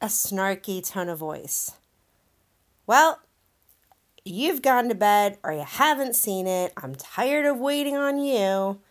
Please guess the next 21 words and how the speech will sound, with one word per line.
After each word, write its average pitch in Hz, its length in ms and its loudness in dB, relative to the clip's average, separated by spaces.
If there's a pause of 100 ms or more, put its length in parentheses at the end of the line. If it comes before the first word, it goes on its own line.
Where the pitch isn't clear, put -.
(280)
so 165 680 0
I'm 247 220 -2
going 233 200 0
to 214 60 -2
bed 185 240 4
and 196 80 -6
calling 180 320 -2
it 156 140 -10
quits." - 540 -8 (1500)
There's 180 200 -4
also 175 240 -2
the 160 60 -6
whole, 160 120 -2
"It's 160 100 -4
almost 202 240 0
eleven 254 320 2
P 240 200 2
M, 220 460 2
blah, 170 380 0
blah, 170 220 0
blah." 147 300 -4